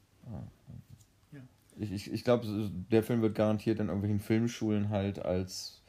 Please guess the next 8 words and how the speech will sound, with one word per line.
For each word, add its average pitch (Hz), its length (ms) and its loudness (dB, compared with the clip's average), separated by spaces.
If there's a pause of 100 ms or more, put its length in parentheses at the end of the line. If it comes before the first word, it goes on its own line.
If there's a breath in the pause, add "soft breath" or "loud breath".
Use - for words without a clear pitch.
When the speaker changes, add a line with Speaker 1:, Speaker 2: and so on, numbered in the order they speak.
(220 soft breath)
Speaker 1:
Beispielstück 104 600 2
verwandt, 107 480 4
um 101 160 -2
zu 98 100 -10
zeigen, 101 320 0
hier 101 260 0
so 101 320 -2 (680 soft breath)
kann, 104 380 -2